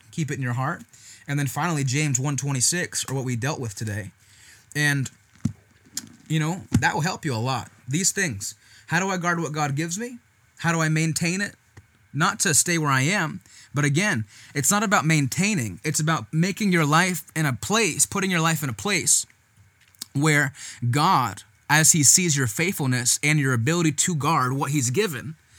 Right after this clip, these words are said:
he says, "Okay, now I'm gonna invest more." You know, no wise, you know, before we finish, no wise boss or overseer or team leader is gonna give more responsibilities to someone that hasn't done well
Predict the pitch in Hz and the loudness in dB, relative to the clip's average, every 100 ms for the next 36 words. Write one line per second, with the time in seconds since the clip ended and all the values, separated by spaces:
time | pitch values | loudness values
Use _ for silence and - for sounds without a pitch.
0 | - - 180 170 135 160 160 139 156 170 | -16 -2 0 2 0 -2 0 2 2 2
1 | 135 127 139 - 202 240 - - _ _ | 0 0 0 0 -2 -6 -12 -20 _ _
2 | _ - - _ _ _ - - - - | _ -20 -20 _ _ _ -20 -20 -18 -18
3 | - 170 165 175 208 254 233 139 143 160 | -6 -2 2 2 2 0 -2 0 2 4
4 | 180 151 - - _ - - - _ _ | 2 0 -2 -4 _ -20 -20 -20 _ _
5 | - _ - 165 139 131 175 127 175 147 | -20 _ -2 0 2 0 -2 -2 0 0
6 | - 139 165 196 151 160 170 165 - - | 0 0 2 2 6 6 6 4 0 0
7 | _ _ _ - 117 143 165 160 - 135 | _ _ _ -6 0 4 4 4 2 2
8 | 131 127 123 - - - 147 156 151 - | 0 0 -4 -14 -20 -8 -2 2 4 4
9 | 160 151 147 156 - 131 123 - 160 151 | 4 4 2 0 -4 -4 -2 0 2 2
10 | 143 160 110 - - _ _ _ _ _ | 2 2 0 -6 -12 _ _ _ _ _
11 | _ _ - - 165 127 170 160 156 123 | _ _ -16 -2 2 2 2 2 2 2
12 | 151 180 170 - 156 156 - 131 156 143 | 2 2 2 4 2 2 2 2 0 0
13 | 127 - 120 151 147 127 127 107 143 135 | -2 0 0 2 0 0 -2 2 2 2
14 | 123 131 123 139 143 120 | -2 -2 0 0 0 -2